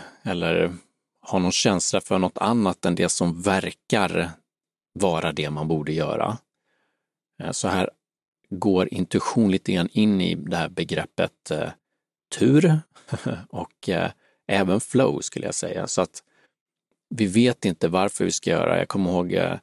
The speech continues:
en intervju med den här bergsklättraren Adam Ondra, och han sa ju att han klättrar fri-, friklättring, och om han börjar tänka, om han börjar fundera på vad han ska göra,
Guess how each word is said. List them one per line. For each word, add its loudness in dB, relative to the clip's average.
en -4
intervju 0
med -2
den -2
här -2
bergsklättraren -2
Adam 0
Ondra, 2
och 0
han 0
sa 2
ju 2
att -6
han -8
klättrar -6
fri-, -4
friklättring, -4
och -4
om 4
han 2
börjar 4
tänka, -2
om 4
han 4
börjar 2
fundera 4
på -2
vad 0
han -4
ska -4
göra, 0